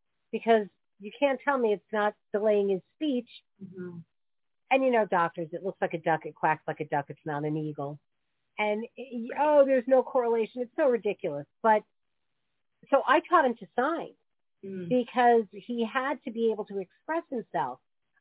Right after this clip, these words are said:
Speaker 1: On top of that, he had a sensory issue. At that point in his life, he would wear his clothes so skin tight because he couldn't feel things.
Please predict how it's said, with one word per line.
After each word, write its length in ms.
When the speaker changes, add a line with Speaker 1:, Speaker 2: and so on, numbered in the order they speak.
Speaker 1:
On 180
top 300
of 120
that, 240
he 160
had 120
a 100
sensory 600
issue. 600
At 160
that 220
point 180
in 60
his 200
life, 260
he 140
would 240
wear 260
his 180
clothes 360
so 260
skin 360
tight 360
because 500
he 140
couldn't 300
feel 320
things. 220